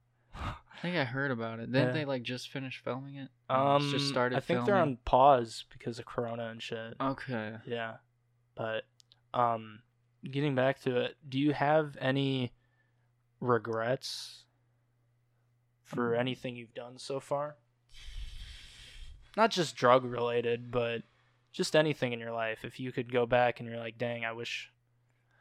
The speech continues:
Speaker 2: wish I wouldn't have done that."
Speaker 1: <sighs> Ba-, see, I don't, uh, I guess,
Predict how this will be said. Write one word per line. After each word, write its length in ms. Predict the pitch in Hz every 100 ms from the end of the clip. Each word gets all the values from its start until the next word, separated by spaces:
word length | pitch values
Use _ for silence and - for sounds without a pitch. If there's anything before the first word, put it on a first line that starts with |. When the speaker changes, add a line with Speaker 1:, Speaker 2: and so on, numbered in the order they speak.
| _ _ _ _ _ _
Speaker 2:
wish 200 | - 123
I 100 | 127
wouldn't 200 | 117 120 117
have 80 |
done 200 | 120 120
that." 260 | 127 131 123 _ - - - _ _ _ _ _ _ _ _ _ _ _ -
Speaker 1:
<sighs> 160 | - 143 - - - _ _ _ _ 120 -
Ba-, 440 | 135 156 156 143 - - - - _ _ _ _ _ _ _ _ _ _ _ _ _ _ _ _ _ _ _ _ _ _ _ _ _ _ _ _ _ _ _ -
see, 320 | - 165 165
I 160 | 143 143
don't, 240 | 127 - -
uh, 340 | 151 185 170
I 60 | 165
guess, 560 | 190 190 185 - -